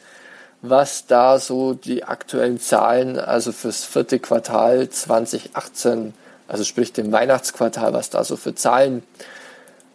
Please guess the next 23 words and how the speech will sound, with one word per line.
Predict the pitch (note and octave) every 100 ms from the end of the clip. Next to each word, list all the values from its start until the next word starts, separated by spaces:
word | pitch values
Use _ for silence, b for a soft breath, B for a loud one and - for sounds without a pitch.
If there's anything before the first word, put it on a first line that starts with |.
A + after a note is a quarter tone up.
| -
äh, |
also | A#2+ A2+ A2 A#2
Geschäftszahlen, | A#2 C3+ C3 - - A2 A2 A#2
äh, | - - A2 - A#1 - - - - - - -
vorgelegt | - - B2 A#2 A#2+ A#2 A2+ -
worden | A#2 A#2+ A2+ A2
wären. | A#2+ A#2+ A#2 C2 - _ _ _ _ - _ _ _ - B B B
Aber | - D#3
nichtsdestotrotz, | E3 F3+ - D3+ D3 C3 C#3+ D3 - -
ich | C3+ -
glaube, | B2 A#2 C3+
ich | C3+ B2+
habe | B2
wieder | C3 B2 B2 - _ _ _ _ _ - -
vier | - - - F#3
ganz | F#3 B2+ C3+ B2+ - -
nette | C3+ B2 B2 D#3 - -
Aktien | D#3 - - C#3+
gefunden, | C#3 - D3 D3+ D3+ D3 C#3+ B B B B B B -
äh, | C3 B2+ B2 A#2
mit | B2 B2 C3+ B2
denen | A#2+ B2+ B2 -
ich | - B2 - - - - - - -